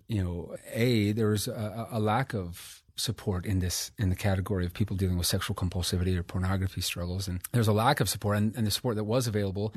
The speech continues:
was, uh, you know, it, very costly, and for young people, it required parental consent. So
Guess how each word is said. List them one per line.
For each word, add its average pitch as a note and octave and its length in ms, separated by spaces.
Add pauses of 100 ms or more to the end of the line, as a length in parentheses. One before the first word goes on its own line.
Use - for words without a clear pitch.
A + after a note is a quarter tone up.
was, G2+ 460
uh, A2+ 180
you B2+ 120
know, A2+ 200
it, A3+ 380
very A#2 460
costly, D#3 680
and G#2 380
for G#2 220
young G#2+ 320
people, A2 240
it G#2+ 80 (300)
required A2 400
parental G2 200
consent. G2 460
So C3 220